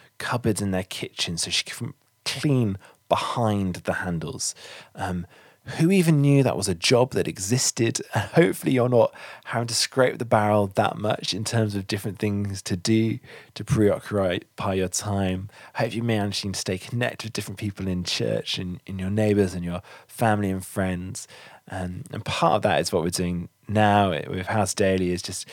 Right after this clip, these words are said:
connecting, digging into scripture together, um, and learning from what God has placed there thousands of years ago, um, to speak into our lives today. And so if you've got your Bible, we're going through the book of Ruth,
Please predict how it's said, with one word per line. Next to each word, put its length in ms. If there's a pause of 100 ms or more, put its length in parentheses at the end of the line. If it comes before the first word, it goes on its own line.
(380)
connecting, 500 (180)
digging 220
into 140
scripture 720 (340)
together, 600 (480)
um, 320
and 220
learning 280
from 200
what 240
God 160
has 180 (460)
placed 560
there 340 (460)
thousands 560
of 80
years 300
ago, 400 (500)
um, 220
to 120
speak 320
into 200
our 80
lives 260
today. 400 (340)
And 140
so 160
if 140
you've 80
got 100
your 100
Bible, 240
we're 80
going 200
through 160
the 40
book 200
of 180
Ruth, 340